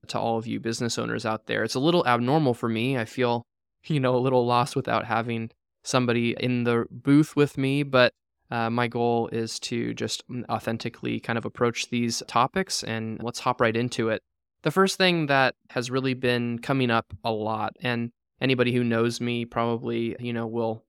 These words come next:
this will sound familiar to you, is asking the question about what is your purpose? I think I was, I was meeting with a local photographer for coffee the other day who had reached out, and I just posed that question to her, and I found myself asking the same, the same question.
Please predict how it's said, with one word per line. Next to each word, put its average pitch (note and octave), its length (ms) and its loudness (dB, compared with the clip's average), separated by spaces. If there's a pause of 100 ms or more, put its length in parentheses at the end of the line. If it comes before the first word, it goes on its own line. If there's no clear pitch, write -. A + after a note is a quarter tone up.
this A#2 140 -2
will A#2+ 80 -2
sound A#2 240 0
familiar A2+ 460 2
to - 140 -8
you, G#2 300 -4 (720)
is C#3 480 4
asking D3 400 2
the C#3+ 80 0
question A#2+ 720 0
about A#2 460 0
what C#3 200 2
is C#3 120 2
your C3 100 2
purpose? - 580 -4 (220)
I C3+ 100 2
think D#3 360 -2 (240)
I C#3 80 4
was, C#3+ 140 4
I B2+ 80 4
was C#3 120 2
meeting C#3 240 4
with B2 240 0 (120)
a - 60 -12
local A#2 320 -4
photographer A2+ 720 -4
for A2+ 240 -4
coffee B2 440 -2
the A2 120 -2
other A2 160 -2
day A2 160 -2
who A#2 140 -2
had A2+ 120 -2
reached A2+ 300 -6
out, A2+ 240 0
and A2+ 240 -6 (320)
I C#3+ 80 4
just E3+ 180 0
posed D#3+ 220 2
that D3+ 160 0
question C3+ 380 0
to C3 140 -4
her, C3 220 0
and C3+ 120 -4
I G#2+ 80 -6
found B2 200 -2
myself A#2+ 440 -2
asking A2+ 260 -4
the A2+ 80 -4
same, A2+ 460 -6
the A#2 80 -10
same A#2 260 -2
question. A#2 560 0